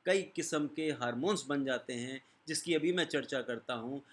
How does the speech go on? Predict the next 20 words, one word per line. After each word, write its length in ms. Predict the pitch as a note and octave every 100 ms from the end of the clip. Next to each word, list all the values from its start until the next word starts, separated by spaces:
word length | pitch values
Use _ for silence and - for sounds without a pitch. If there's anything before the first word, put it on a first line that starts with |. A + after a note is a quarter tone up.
| -
तो 80 | D#3+
क्या 220 | D#3 E3+
होता 400 | F#3 D#3 D3+ D#3+
है 80 | F3
कि 160 | F3 E3+
हमारे 400 | C3 C3+ E3 E3+
ब्रेन 360 | A2+ D#3 E3+
को 140 | D3+ F3+
ये 180 | D#3 D#3+ D3 C#3 C3
नॉलेज 380 | C3+ D3+ D3 B2
नहीं 240 | B2+ A#3
होती 300 | E3+ D3 D3
है 260 | B2+ C3 C3+ - _
कि 100 | F3
जो 300 | B2+ B2 A3 A#3
आप 180 | A3
मुस्कुराहट 520 | F3+ D3+ E3+ D#3+ D#3+ C3+
ला 160 | C#3+
रहे 160 | E3+ D#3
हैं, 280 | C3+ B2+